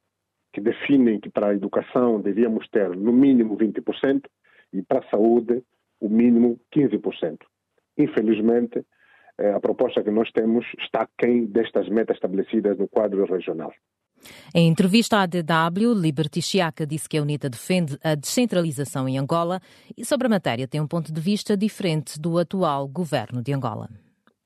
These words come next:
Speaker 1: O país clama, o país precisa de empreender a descentralização político-administrativa. Estamos a falar de realizar autarquias.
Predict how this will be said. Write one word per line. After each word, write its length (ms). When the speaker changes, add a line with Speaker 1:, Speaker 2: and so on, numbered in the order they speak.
Speaker 1:
O 80
país 400
clama, 420
o 60
país 300
precisa 640
de 240
empreender 540
a 60
descentralização 920
político-administrativa. 1040
Estamos 300
a 80
falar 400
de 240
realizar 640
autarquias. 640